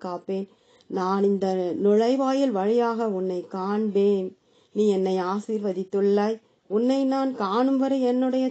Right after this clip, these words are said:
தேடலில் உறுதியாக இருக்க என்னை ஆசீர்வதிப்பாய்." தெய்வ தந்தையுடன் உங்களுடைய ஒருமையை உணரவும் உங்கள் உடலையும் மனதையும் நீங்கள் குறைபாடற்றதாக செய்து அவற்றின் இணக்கத்தின் காரணமாக உங்களுக்குள்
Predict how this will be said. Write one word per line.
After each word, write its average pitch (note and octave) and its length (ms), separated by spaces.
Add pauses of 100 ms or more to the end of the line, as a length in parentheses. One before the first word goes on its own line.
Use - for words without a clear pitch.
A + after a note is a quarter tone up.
தேடலில் B3 500
உறுதியாக A#3 600
இருக்க A3 280
என்னை F#3+ 400
ஆசீர்வதிப்பாய்." F3+ 920 (440)
தெய்வ F#3 320
தந்தையுடன் G3+ 640 (320)
உங்களுடைய A3 580
ஒருமையை G#3+ 720 (280)
உணரவும் B3 680
உங்கள் G#3+ 300
உடலையும் A#3+ 680
மனதையும் A#3 560
நீங்கள் A3 500 (420)
குறைபாடற்றதாக G3 1200
செய்து F#3+ 440 (380)
அவற்றின் A3 480
இணக்கத்தின் A#3 680
காரணமாக G#3 840 (380)
உங்களுக்குள் G3 800